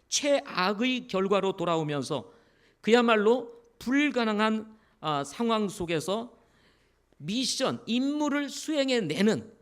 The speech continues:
아주 스펙타클한 영화가 미션 임파서블이라고 합니다. 이 영화가 남긴 기억할 만한 아주 유명한 말이 있는데요. 그 말은 역사상 가장 불가능한 미션,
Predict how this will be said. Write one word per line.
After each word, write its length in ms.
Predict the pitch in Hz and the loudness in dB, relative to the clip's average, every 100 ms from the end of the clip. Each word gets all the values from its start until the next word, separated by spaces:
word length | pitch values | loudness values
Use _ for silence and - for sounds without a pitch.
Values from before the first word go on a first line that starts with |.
| _ _ - | _ _ -10
아주 200 | 147 202 | -8 -8
스펙타클한 1120 | - - 233 - _ - - 226 240 226 - - - | -10 -4 -4 -4 _ -18 -10 0 0 0 -6 -18 -6
영화가 540 | 156 180 170 165 190 214 - - | -2 0 0 0 -2 -6 -20 -14
미션 640 | 139 175 - 185 180 180 _ - | -6 -4 -2 -2 -4 -10 _ -8
임파서블이라고 920 | 175 175 175 160 160 160 131 113 117 | -4 -4 -4 -6 -4 -6 -6 -6 -6
합니다. 400 | 120 107 - - _ _ _ - - - - | -6 -6 -10 -18 _ _ _ -20 -20 -20 -6
이 260 | 214 269 269 | 0 4 4
영화가 320 | 240 262 277 | 6 4 4
남긴 600 | 233 208 220 240 147 - - _ | 2 0 0 0 -2 -4 -16 _
기억할 680 | - 185 233 233 - 226 214 | -8 2 2 2 -4 -4 -2
만한 300 | 196 190 185 | -4 -6 -6
아주 240 | 151 160 175 | -6 -8 -10
유명한 640 | 151 233 262 240 233 220 208 - _ | -6 -2 0 0 0 -2 -6 -18 _
말이 380 | - 139 175 196 | -6 -2 0 0
있는데요. 580 | 175 143 127 127 175 269 - _ | 0 -2 -2 -2 -4 -8 -16 _
그 80 | - | -2
말은 420 | 196 185 214 151 - - - - | 2 2 2 -2 -8 -20 -20 -2
역사상 540 | 175 214 - 277 277 285 | 0 0 0 0 0 -4
가장 560 | - 233 277 285 277 - | -6 -2 -2 -2 -8 -6
불가능한 840 | 254 269 285 269 262 262 240 220 | -2 2 4 4 2 2 0 -4
미션, 460 | 208 - 190 117 | -4 -2 -2 -2